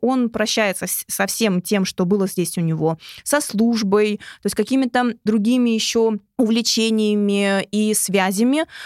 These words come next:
порывает практически с матерью, у них состоится неприятный достаточно разговор, в результате которого она снизит его, м, денежное содержание.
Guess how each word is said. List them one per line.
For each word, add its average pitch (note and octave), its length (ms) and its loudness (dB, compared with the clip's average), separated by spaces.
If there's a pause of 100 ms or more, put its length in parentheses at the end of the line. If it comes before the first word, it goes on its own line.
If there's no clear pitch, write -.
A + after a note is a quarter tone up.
(140)
порывает B3 600 2
практически - 540 -4
с - 120 -2
матерью, G#3 640 2
у G3+ 120 0
них G#3+ 220 0
состоится A3 680 -2
неприятный G#3 520 0
достаточно F3+ 440 0
разговор, F3+ 640 0 (360)
в F#3+ 80 -2
результате A3 520 2
которого A3+ 420 2
она G3+ 160 2
снизит G3+ 460 0
его, F#3 480 2
м, F#3 200 2
денежное G3 420 2
содержание. G3 920 0